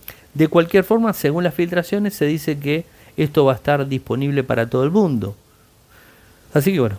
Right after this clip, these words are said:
veremos, eh, qué sucede, pero en algún momento lo vamos a tener disponible todos los usuarios. Eh, a ver, si es útil, no es útil, no lo sé. Eh, pero bueno, es una opción más de comunicación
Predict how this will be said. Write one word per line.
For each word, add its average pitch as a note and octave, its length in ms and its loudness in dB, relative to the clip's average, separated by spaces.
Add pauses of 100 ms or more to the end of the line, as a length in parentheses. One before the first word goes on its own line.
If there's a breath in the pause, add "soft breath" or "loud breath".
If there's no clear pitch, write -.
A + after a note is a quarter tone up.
veremos, B2+ 600 0
eh, A#2 220 -2
qué B2 100 0
sucede, C#3+ 480 0
pero C3+ 360 -2
en B2 100 -2
algún B2+ 180 0
momento C3 460 0
lo A#2 160 2
vamos A2+ 320 0
a A2+ 60 -2
tener A2+ 280 -2
disponible A2+ 560 -2
todos A2+ 280 2
los G#2+ 180 -4
usuarios. B2 840 0
Eh, A2+ 280 -10
a B2 100 -6
ver, A#2+ 200 -4
si - 140 -4
es - 140 -4
útil, B2+ 320 0
no A#2 80 0
es - 140 -4
útil, D3 340 -2 (120)
no C#3 380 2
lo C3 160 6
sé. G2+ 300 -6 (600 loud breath)
Eh, B2+ 200 -2
pero A#3 160 4
bueno, G#2 340 -2
es B2 220 -6
una B2 160 -2
opción C3 280 -2
más C3+ 240 0
de D#3 100 0
comunicación F#3+ 800 -2